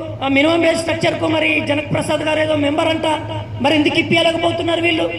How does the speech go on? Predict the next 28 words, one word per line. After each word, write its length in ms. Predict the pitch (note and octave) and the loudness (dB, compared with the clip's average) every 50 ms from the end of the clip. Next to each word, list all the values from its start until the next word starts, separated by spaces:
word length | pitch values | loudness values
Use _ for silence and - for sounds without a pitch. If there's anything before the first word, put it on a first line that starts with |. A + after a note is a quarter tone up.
| - - - - | -8 -10 -4 -2
గాజులు 320 | - C4+ D4 F4+ F#4+ F4+ F4+ | 0 2 2 2 2 4 2
వేసుకోవాలండి 500 | F#4 - F4+ F4+ F4 E4+ E4 D#4 D4 D4 | 2 2 2 2 2 2 2 0 0 0
వీళ్ళంతా. 600 | C#4 C4+ C4+ C#4+ C#4 C4 C#4+ C4 B3 C4 C#4+ - - - - - - - | 0 0 0 0 0 0 0 0 0 0 -2 -4 -6 -8 -8 -8 -4 0
కోల్ 180 | - C4+ E4 G4 | 2 4 6 6
ఇండియాలో 340 | F#4+ F#4 G4 F4 F4+ F4+ F4 | 4 4 4 2 4 4 2
ఇస్తున్నారు, 540 | E4+ - - F4+ E4+ D#4+ D4+ C#4+ D4+ E4+ E4 | 2 0 0 -2 0 0 2 0 0 0 -2
సింగరేణిలో 480 | E4 D#4+ E4 E4+ F4 F4+ F4+ F4 F4 | 0 2 2 4 4 4 4 4 2
ఎందుకు 280 | F4 E4+ E4 F#4+ F4 E4+ | 2 2 0 -2 -4 -2
ఇప్పియలేకపోతున్నారు? 1000 | - - F#4+ F#4 F4+ F4+ F4+ E4+ D#4+ E4 D4+ - D4 B3 A3+ G#3 F3+ - - - - - - | 0 2 4 4 4 4 2 0 0 0 0 0 0 0 0 0 -2 -4 -6 -8 -10 -8 -4
అంటే 160 | D#4 D#4+ G4+ | -2 2 4
మీకు 160 | F#4 F#4 F4 | 6 6 6
దమ్ము 320 | - - - D4 F4 F#4+ G4 | 6 4 4 4 4 4 4
లేదనే 420 | F4 F#4 F#4+ F#4 F#4 E4+ E4 C#4+ | 4 4 4 2 2 0 0 -2
కదా, 320 | A#3 A3+ - - F#3 - - - - - - - - - - - - | -2 -2 -4 -4 -4 -6 -6 -8 -12 -12 -14 -12 -12 -12 -12 -6 -2
ఎవరు 220 | A3 C#4+ D4 F#4+ F#4 | 0 2 4 4 4
అడిగేటోళ్ళు 480 | F4+ F4 F4+ G4 F#4+ G4 G4 F#4+ F#4 | 4 4 2 2 2 2 2 2 4
లేడే 220 | F4 F4 F4 D#4+ C#4+ | 4 4 4 2 2
కదా, 180 | - - C4 | 0 -2 -4
క్వశ్చన్ 400 | D#4 D4 - - - F4+ F#4 - | -4 -2 -4 -2 -2 -2 -2 0
చేసేటోళ్ళు 400 | - - - - E4+ - D4+ C#4+ | 0 0 0 -2 -4 -2 2 2
లేరు. 220 | C#4+ C#4+ C#4+ - - - - - - - - - - - - | 2 2 2 0 -4 -6 -8 -8 -10 -10 -10 -10 -6 -2 0
ఎవడు 200 | C4+ F4 G#4 - | 2 2 2 2
క్వశ్చన్ 360 | - F4+ F4 - F#4 F#4 F#4 | 2 0 0 0 0 2 4
చేయకపోతే, 540 | F4+ E4+ E4+ E4+ E4+ E4 E4+ D4+ D4 E4+ F4 | 4 4 2 2 0 -2 -2 0 2 2 2
ఎవడు 220 | D#4 D#4+ F4+ F#4+ | 2 2 2 2
మాట్లాడకపోతే 1080 | F4+ F4+ D#4+ - - F4 E4+ E4+ E4 E4 D#4+ D4 - D4 D4+ - - - - - - - | 0 0 -2 -2 -2 -2 -2 0 0 0 0 0 0 0 0 0 -2 -6 -8 -10 -6 -4
ఇంతే 260 | C#4+ D#4 - - F#4+ F#4+ | -4 -2 0 2 2 2
పోతా. 480 | F4 D4 - - G#3 F#3+ - - - | 2 2 0 0 -2 -4 -6 -8 -10